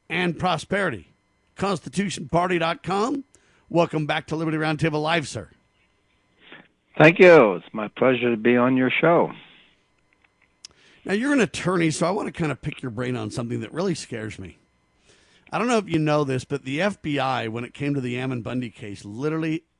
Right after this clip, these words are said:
Speaker 1: got caught lying. They withheld es-, exculpatory evidence. They lied on the stand and perjured themselves.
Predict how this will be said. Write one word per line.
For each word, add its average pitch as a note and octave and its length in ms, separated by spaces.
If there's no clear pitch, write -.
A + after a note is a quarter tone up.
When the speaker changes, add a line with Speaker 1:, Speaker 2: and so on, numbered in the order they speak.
Speaker 1:
got C3 260
caught B2 320
lying. G#2 440
They C3+ 220
withheld C#3 540
es-, - 160
exculpatory C#3+ 680
evidence. D#3 540
They C3 240
lied B2+ 380
on D3+ 140
the C#3 80
stand D3 320
and A#2+ 120
perjured D3 420
themselves. C#3+ 720